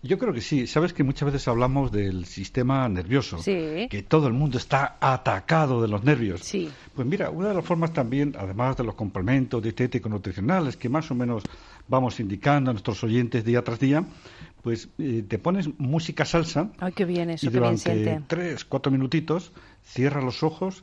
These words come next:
Speaker 1: y bailas esa música salsa, intenta sentirla, percibirla
Speaker 2: Mm.
Speaker 1: dentro de ti. Y, oye, esto va perfecto para regular el sistema nervioso neurovegetativo,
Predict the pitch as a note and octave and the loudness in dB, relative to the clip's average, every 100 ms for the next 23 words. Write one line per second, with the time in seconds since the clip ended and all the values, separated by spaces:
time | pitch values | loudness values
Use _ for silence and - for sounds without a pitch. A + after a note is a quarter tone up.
0 | - - - A2 A#2+ C#3 D3 D#3 - B2 | -20 -18 -6 0 2 2 2 -2 -4 -6
1 | - C3 A2+ B2+ - A2+ A2 C3+ C#3 - | -4 -2 -2 -2 -2 -4 -4 -2 -2 -2
2 | E3 - G#2+ G2 B2+ A#2 B2 - G2+ F2 | -4 -4 -4 0 0 2 0 0 -4 0
3 | D3 C3 C3 C#3 - E3+ E3 E3 G3 B3 | 2 2 0 -2 -4 -2 0 2 4 4
4 | A#2+ - C3 C3+ E3+ G#3 - - - - | 2 2 0 2 0 0 -6 -20 -20 -20
5 | - - A2 - F3 - G#2 - D#3+ D3 | -20 -14 -8 -2 -2 -2 -6 -2 0 2
6 | E3+ - - E3 - - E3 - G3 - | 0 -2 -6 -6 0 2 2 0 -2 -4
7 | - - - - B2 A2 G#2+ A2+ A2 G#2 | -18 -20 -20 -2 2 4 2 0 -4 -4
8 | F#2+ G#2+ C#3+ D3 - G2+ A2 G2 F#2+ - | 0 2 2 0 -6 -8 -4 -4 -4 -8
9 | F#2+ C3 B2 A#2 G#2+ B2+ - C3 A2+ A#2 | -4 0 2 2 0 0 2 2 4 2
10 | A#2 A2 G#2 F2+ F#2+ B2+ C#3 D3+ | 2 2 -2 -4 -2 2 2 2